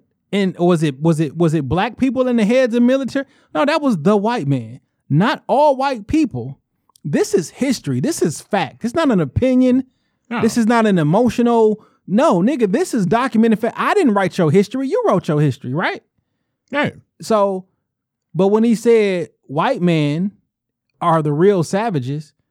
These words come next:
Speaker 1: they took offense to that. And I mean, I, it's not lost on me why you would be offensive, why that you would be offended.
Speaker 2: Right, right.
Speaker 1: But when you look at what he said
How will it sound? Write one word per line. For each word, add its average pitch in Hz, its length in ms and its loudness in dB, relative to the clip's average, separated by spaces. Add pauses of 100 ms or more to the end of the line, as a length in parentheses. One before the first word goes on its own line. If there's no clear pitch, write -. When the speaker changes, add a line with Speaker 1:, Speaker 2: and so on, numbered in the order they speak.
(200)
Speaker 1:
they 170 320 0
took 196 260 -2
offense 226 380 0
to 170 80 -2
that. 151 260 -4
And 214 160 0
I 233 80 -4
mean, 269 160 2
I, 147 160 -12 (200)
it's 320 180 -4
not 311 180 -2
lost 170 280 -2
on 160 100 2
me 165 100 2
why 175 360 2
you 156 220 -2
would 147 160 0
be 147 160 2
offensive, 139 600 -4
why 180 340 0
that 175 200 0 (100)
you 160 180 2
would 156 180 -2
be 156 140 -2
offended. 151 560 -2
Speaker 2:
Right, 120 360 -2
right. 139 200 -6
Speaker 1:
But 175 120 2
when 170 180 2
you 165 140 2
look 180 200 2
at 165 160 0
what 151 140 0
he 127 120 -2
said 151 440 -2